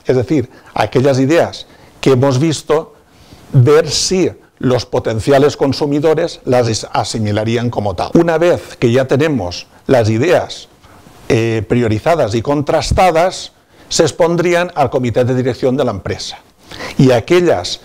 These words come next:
que aprobase el comité de dirección pasarían a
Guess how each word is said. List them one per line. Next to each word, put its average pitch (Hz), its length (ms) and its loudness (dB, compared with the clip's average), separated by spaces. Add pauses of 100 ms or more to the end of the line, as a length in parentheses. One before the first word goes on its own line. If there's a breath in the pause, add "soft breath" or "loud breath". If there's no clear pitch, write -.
(340 loud breath)
que 160 180 4
aprobase 117 640 0
el 95 120 -6
comité 110 340 -2
de 120 100 0
dirección 180 640 -2 (540 loud breath)
pasarían 196 800 0 (500 loud breath)
a 180 300 0